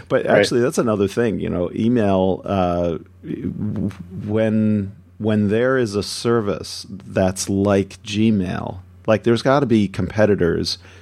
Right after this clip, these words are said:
Speaker 1: to Gmail, just like there are competitors to, uh, Google.
Speaker 2: Yep.
Speaker 1: Like a privacy competitor. Now, it,
Speaker 2: Mm-hmm.
Speaker 1: it has happened that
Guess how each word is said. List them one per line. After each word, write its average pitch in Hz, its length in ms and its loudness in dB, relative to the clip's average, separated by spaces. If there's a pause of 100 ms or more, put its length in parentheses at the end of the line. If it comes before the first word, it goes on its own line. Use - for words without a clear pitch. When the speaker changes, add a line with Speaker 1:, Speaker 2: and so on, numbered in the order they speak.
(100)
Speaker 1:
to 113 160 4
Gmail, 95 480 2
just 98 240 -4
like 95 220 2
there 90 220 0
are 85 100 -2
competitors 87 800 -2
to, 85 500 0 (300)
uh, 87 240 -4
Google. 90 500 -2 (340)
Speaker 2:
Yep. 98 180 2
Speaker 1:
Like 107 160 2
a 101 80 2
privacy 104 640 0
competitor. 85 680 -4
Now, 101 180 4
it, 95 100 0
Speaker 2:
Mm-hmm. 117 220 4
Speaker 1:
it 110 100 6
has 120 380 -2
happened 98 600 -2
that 87 360 -2